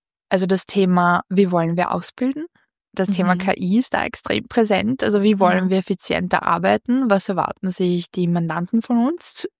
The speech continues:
Speaker 1: Wem gegenüber möchten wir überhaupt auftreten?
Speaker 2: Ja.
Speaker 1: Und eben auch das Thema, wen wollen wir langfristig halten?
Speaker 2: Mhm.
Speaker 1: Und diese Wege muss man irgendwie schaffen.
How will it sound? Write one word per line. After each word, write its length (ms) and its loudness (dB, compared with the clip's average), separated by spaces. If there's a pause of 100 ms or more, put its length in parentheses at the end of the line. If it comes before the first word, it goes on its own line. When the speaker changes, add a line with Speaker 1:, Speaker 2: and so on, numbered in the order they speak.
(280)
Speaker 1:
Wem 420 4
gegenüber 400 0
möchten 340 0
wir 120 2
überhaupt 640 -2
auftreten? 580 -4 (360)
Speaker 2:
Ja. 140 -10 (640)
Speaker 1:
Und 520 4 (100)
eben 340 4
auch 220 0
das 260 -4
Thema, 640 2 (720)
wen 340 -2
wollen 240 -2
wir 60 0
langfristig 600 -12
halten? 400 -4 (520)
Speaker 2:
Mhm. 320 -6 (120)
Speaker 1:
Und 220 0
diese 220 2
Wege 180 4
muss 220 4
man 120 2
irgendwie 240 -4
schaffen. 380 -14